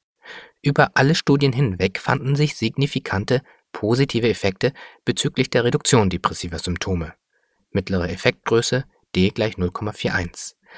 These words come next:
Dabei zeigte sich, dass Interventionen, die eine therapeutische Begleitung integrierten,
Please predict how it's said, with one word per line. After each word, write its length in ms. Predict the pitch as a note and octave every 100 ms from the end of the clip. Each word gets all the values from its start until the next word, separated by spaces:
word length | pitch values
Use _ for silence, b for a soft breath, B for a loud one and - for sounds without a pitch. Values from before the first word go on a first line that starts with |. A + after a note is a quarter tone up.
| B B
Dabei 200 | - C3+
zeigte 380 | - - G#2+ -
sich, 180 | F#3 F#3+
dass 160 | C#3 -
Interventionen, 880 | D#3 E3+ D3+ C3 - F#2+ A2 C#3+ D#3
die 140 | F#2
eine 200 | F2 E2+
therapeutische 640 | - F2 F2 G2+ F#2+ G2 F2+
Begleitung 460 | F#2 F2 G2+ C3+
integrierten, 680 | A#2+ C3+ - B2 C3+ D3+ F3